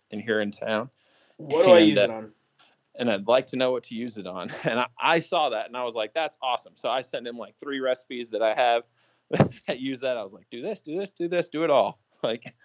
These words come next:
Speaker 2: Yeah.
Speaker 1: <laughs> but
Speaker 2: But that's the hard, but the hard part is, like, you just don't, like, I always feel weird,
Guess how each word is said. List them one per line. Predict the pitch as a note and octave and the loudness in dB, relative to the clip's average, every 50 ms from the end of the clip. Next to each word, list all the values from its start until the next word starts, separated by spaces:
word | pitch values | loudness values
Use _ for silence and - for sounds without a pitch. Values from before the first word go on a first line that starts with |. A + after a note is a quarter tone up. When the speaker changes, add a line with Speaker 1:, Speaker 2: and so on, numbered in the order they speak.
| _ _ | _ _
Speaker 2:
Yeah. | C#3 C3+ E3 E3 D3+ C3 C3 - _ _ _ _ _ _ _ _ _ _ _ _ | 2 4 6 6 4 4 0 -8 _ _ _ _ _ _ _ _ _ _ _ _
Speaker 1:
<laughs> | |
but | - - - - - - - _ _ _ _ _ _ G#2 G#2 G2 F2+ | -16 -16 -12 -10 -12 -12 -12 _ _ _ _ _ _ 2 2 4 4
Speaker 2:
But | C#3+ G#3 - - - - - - | 4 0 -2 -6 -18 -20 -8 -2
that's | F#3 G3 A#3+ A#3+ A#3+ | 2 2 2 2 2
the | - A3+ | 0 0
hard, | F3+ G#3 - - - | 0 0 -2 -4 -6
but | E3+ D#3 G3 F#3 - | -4 -4 -2 2 4
the | F3+ F3 | 4 4
hard | C#3 G#3+ A#3 C4+ C4 | 4 2 2 0 0
part | - - A3 F#3+ F3 E3+ | 2 4 4 6 6 8
is, | E3 D#3 D#3 D3 | 6 6 6 2
like, | C#3+ D3+ D3 C#3+ C#3 C3+ C3 C3 B2+ - - - _ _ _ _ _ _ _ _ _ _ _ _ _ _ _ _ _ _ _ _ _ _ _ _ _ _ _ _ _ - - - _ _ _ _ - - _ _ - - - - _ | 0 0 2 4 4 4 2 0 -2 -8 -18 -20 _ _ _ _ _ _ _ _ _ _ _ _ _ _ _ _ _ _ _ _ _ _ _ _ _ _ _ _ _ -20 -20 -20 _ _ _ _ -20 -20 _ _ -20 -20 -20 -20 _
you | - - F3 A3+ A#3 | -16 -6 -4 -4 -2
just | A#3 A#3+ B3+ A3 - - _ - | 2 2 2 2 2 -4 _ 0
don't, | - G#3 G3 G3 G3 F#3 - - _ _ _ _ _ _ _ _ _ _ _ _ _ _ _ _ _ _ _ _ _ _ | 2 4 4 4 4 2 0 -2 _ _ _ _ _ _ _ _ _ _ _ _ _ _ _ _ _ _ _ _ _ _
like, | - F3+ F3+ E3+ D#3+ D#3+ D3+ C3+ - - _ _ _ _ _ _ _ _ _ _ _ _ _ | 6 8 10 10 10 8 4 0 -6 -16 _ _ _ _ _ _ _ _ _ _ _ _ _
I | - F3+ A3 | 8 10 12
always | A#3+ A#3+ A#3 A3+ | 12 10 10 8
feel | - - A3 G3 E3+ | 6 6 8 8 8
weird, | D3+ C#3+ C#3 C#3 C#3+ D3 D#3+ E3+ F3 - | 8 6 4 4 6 8 8 6 4 0